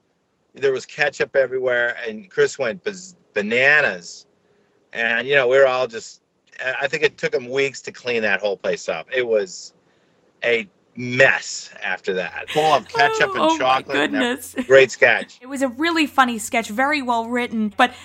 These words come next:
Speaker 2: let's talk about some of your Disney credits. Zeke and Luther, That's So Raven, Kicking It. And again, I had no idea that you were on these T V shows, but I'd seen the episodes, I'd seen all of them. I didn't realize it was you. That must have been a lot of fun to record.
Speaker 1: Always, you know, I think, uh,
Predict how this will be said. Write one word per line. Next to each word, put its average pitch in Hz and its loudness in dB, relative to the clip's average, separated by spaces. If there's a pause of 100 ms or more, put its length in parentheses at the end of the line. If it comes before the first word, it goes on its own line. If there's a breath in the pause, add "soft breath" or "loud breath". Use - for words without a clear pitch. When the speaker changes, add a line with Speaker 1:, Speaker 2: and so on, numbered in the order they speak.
(140 loud breath)
Speaker 2:
let's - 2
talk 349 0
about 311 2
some 294 0
of 262 -4
your 240 -2
Disney 240 -2
credits. - -10
Zeke 240 -2
and 233 -4
Luther, 226 -4
That's 220 0
So 226 -4
Raven, 214 -4
Kicking 247 -6
It. 226 2 (260 loud breath)
And 240 0 (140)
again, 320 0
I - -2
had 262 -2
no 262 -2
idea 247 0
that 277 -6
you 254 -2
were 247 -4
on 240 2
these 226 -8
T 285 -4
V 359 -2
shows, 214 2 (240 loud breath)
but 254 6
I'd 247 4
seen 370 0
the 226 0
episodes, 240 2
I'd 214 -6
seen 277 -4
all 233 2
of 233 -2
them. 226 -4
I 233 2
didn't 285 -2
realize 277 2
it 269 -2
was 214 -6
you. 311 0
That 294 4
must 349 0
have 294 -6
been 277 2
a 254 0
lot 254 2
of 233 -4
fun 262 0
to 240 -10
record. 240 2
Speaker 1:
Always, 170 6
you 156 4
know, 151 10
I 143 6
think, 143 -4
uh, 131 2